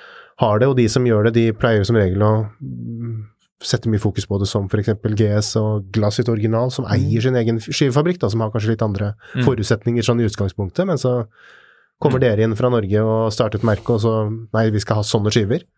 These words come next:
Speaker 2: Ja. Ja, ja, absolutt, og jeg tror nok den produsenten, <clears throat> eh, eller f-,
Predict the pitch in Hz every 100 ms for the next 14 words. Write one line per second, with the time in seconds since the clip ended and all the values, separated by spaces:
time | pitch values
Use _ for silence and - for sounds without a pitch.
0 | - - 113 - - - - 180 147 147
1 | - 123 127 - - 131 - 123 127 143
2 | - 117 110 117 107 107 87 - 117 120
3 | 123 120 117 117 113 113 110 107 107 101
4 | - -